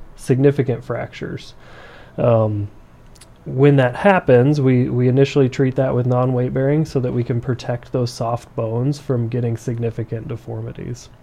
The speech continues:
Um, and then occasionally down the line, we do have to, to do foot reconstructions and, and things like that so that people can have a good weight-bearing foot. But, um, it is a, a very severe condition.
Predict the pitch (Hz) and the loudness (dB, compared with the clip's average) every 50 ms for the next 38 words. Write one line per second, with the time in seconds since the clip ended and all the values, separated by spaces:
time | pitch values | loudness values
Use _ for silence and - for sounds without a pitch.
0 | - - - - - - - - - - - - - - - - 165 147 127 120 | -20 -20 -20 -20 -20 -20 -20 -20 -20 -20 -20 -20 -20 -16 -14 -12 -8 -4 -2 -2
1 | 117 113 110 110 110 107 - - - - - - - - - - - - - - | 0 0 -2 -4 -6 -8 -10 -12 -12 -10 -8 -8 -8 -10 -12 -14 -14 -18 -20 -20
2 | - - - - - - - - - - - 147 135 135 135 127 127 120 - 160 | -20 -20 -20 -20 -20 -20 -20 -20 -14 -4 2 2 4 4 6 4 4 4 6 6
3 | 156 156 151 156 156 156 151 147 143 139 139 135 135 131 123 123 123 123 123 127 | 6 6 6 6 6 6 6 6 6 6 4 4 4 2 2 4 4 4 2 2
4 | 127 127 120 120 123 120 120 117 117 - - - 120 117 - - - - 143 135 | 2 2 2 2 2 2 0 -2 -2 -4 -6 -6 -6 -6 -6 -8 -6 -2 -2 0
5 | 131 - 156 156 143 143 - - 147 - - 147 143 131 - 143 131 123 - - | 4 4 6 6 4 2 2 2 2 2 2 2 2 2 2 0 0 0 -2 -2
6 | 135 127 - - - 135 127 131 131 120 123 117 117 113 117 - - 120 120 117 | -2 -2 -2 -2 0 0 0 0 0 0 -2 -2 -2 -2 -4 -4 -4 -4 -4 -2
7 | 127 123 123 120 - 123 113 110 - 127 120 117 127 - - - - 123 117 123 | -4 -4 -4 -4 -4 -4 -6 -6 -6 -6 -4 -4 -4 -4 -4 -4 -4 -4 -2 -4
8 | - - - 135 120 - 131 123 - 117 110 117 120 117 113 117 110 113 113 110 | -6 -6 -4 -2 -2 0 0 0 -2 -4 -4 -4 -6 -6 -4 -6 -6 -6 -6 -6
9 | 110 113 110 113 113 131 117 113 110 107 110 - - 120 113 113 - - - - | -6 -8 -10 -10 -8 -8 -8 -6 -6 -8 -8 -10 -10 -12 -10 -12 -12 -14 -12 -12
10 | 117 110 - - - - - - - - - - - 117 110 110 110 110 110 107 | -10 -10 -12 -14 -18 -20 -20 -20 -20 -20 -14 -8 -6 -4 -2 -2 -4 -4 -6 -8
11 | 107 - - - - - - - - - 143 123 131 131 127 127 127 123 117 113 | -8 -12 -16 -20 -20 -20 -20 -16 -8 -4 -2 0 2 2 2 2 2 2 2 2
12 | 113 110 - - - 135 127 127 147 160 165 156 143 - 147 135 143 143 139 139 | 0 -2 -4 -2 0 2 4 6 6 6 6 6 4 2 2 2 4 2 2 2
13 | - 135 123 127 123 120 - 147 135 139 139 | 0 -2 0 0 -2 0 0 0 0 0 -2